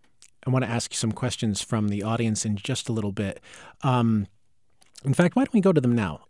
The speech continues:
There, there's one from Robin who says, uh, "What would you say to, or how would you advise, uh, young Black women or children who are living in white New Hampshire communities now and it,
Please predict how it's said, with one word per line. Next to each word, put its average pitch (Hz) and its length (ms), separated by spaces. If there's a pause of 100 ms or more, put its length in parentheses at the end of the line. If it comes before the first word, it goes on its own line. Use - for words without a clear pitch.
(140)
There, 151 200
there's 147 340
one 170 180
from 147 500
Robin 127 580
who 110 180
says, 110 460 (400)
uh, 123 360 (260)
"What 202 300
would 180 160
you 160 100
say 147 320
to, 131 340
or 113 120
how 147 220
would 147 220
you 127 160
advise, 117 800 (440)
uh, 107 360
young 131 440
Black 123 520
women 120 280
or 104 100
children 135 520
who 110 120
are 110 100
living 147 280
in 110 120
white 104 260
New 104 120
Hampshire 101 300
communities 101 580
now 113 540 (420)
and 120 140
it, - 80